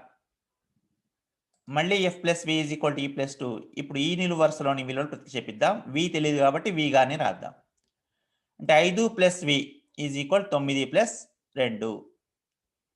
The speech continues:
So, తొమ్మిది plus రెండు అంటే పదకొండు.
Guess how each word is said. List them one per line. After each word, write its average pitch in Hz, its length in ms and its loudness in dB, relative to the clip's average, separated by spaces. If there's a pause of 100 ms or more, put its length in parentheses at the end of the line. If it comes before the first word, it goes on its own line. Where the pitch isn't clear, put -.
(1040)
So, 139 240 6 (600)
తొమ్మిది 151 340 0
plus 143 120 -4
రెండు 135 180 -2
అంటే 135 120 0
పదకొండు. 135 760 0